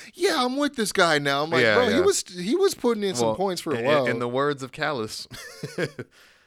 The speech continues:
Speaker 2: "That's money. I can see money
Speaker 1: Yeah.
Speaker 2: on that." <laughs>
Speaker 1: Yeah, I mean, speaking of which, you saw him interrupt trying to sink his hooks into Garcia this week. Last
Speaker 2: Yep.
Speaker 1: week it was, what, Sammy?
Speaker 2: Yeah.
Speaker 1: Uh, but Garcia ain't about it, and he walks away, you know,
Speaker 2: Mm-hmm.
Speaker 1: does his dance and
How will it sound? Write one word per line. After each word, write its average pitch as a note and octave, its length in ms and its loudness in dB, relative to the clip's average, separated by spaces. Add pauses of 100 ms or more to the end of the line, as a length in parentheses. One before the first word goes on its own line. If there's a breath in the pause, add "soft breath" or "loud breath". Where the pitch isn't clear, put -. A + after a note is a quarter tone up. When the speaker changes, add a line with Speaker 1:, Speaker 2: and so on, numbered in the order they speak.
(120)
Speaker 2:
"That's C4+ 240 0
money. C#4 460 -2 (140)
I G#3+ 60 4
can A#3+ 100 0
see D4 180 -2
money C4 280 2
Speaker 1:
Yeah. F#3+ 100 2
Speaker 2:
on D3+ 60 -2
that." G2 480 -2
<laughs> - 100 -14
Speaker 1:
Yeah, C#3 440 6
I D3+ 60 4
mean, E3 260 -4 (240 soft breath)
speaking G#3 320 -2
of E3 60 -2
which, D#3+ 240 2
you E3+ 60 -8
saw F#3 260 2
him E3+ 120 -2 (100)
interrupt C#3+ 440 2
trying D3+ 180 0
to C3 80 -6
sink D3 220 -6
his B2+ 120 -6
hooks D3+ 240 -2
into C3 260 -6 (180)
Garcia C3+ 480 -4
this A#2+ 200 -6
week. A#2 200 -8
Last C3 180 0
Speaker 2:
Yep. A2 140 0
Speaker 1:
week C3 160 -4
it B2+ 40 -8
was, B2 120 -6
what, A#2+ 180 -6
Sammy? C#3+ 520 -6
Speaker 2:
Yeah. G#2 300 -2 (140)
Speaker 1:
Uh, C3+ 180 2
but C#3 120 -2
Garcia E3 480 2
ain't D3+ 120 0
about D3 260 4
it, D3 40 4
and C#3+ 100 -4
he D3+ 60 -4
walks C#3 340 -2
away, A#2+ 340 -4 (140)
you C3+ 140 -10
know, A2+ 180 -10
Speaker 2:
Mm-hmm. G2+ 280 -10
Speaker 1:
does C3 180 -2
his B2 100 -10
dance A#2+ 380 -4
and A2+ 240 -16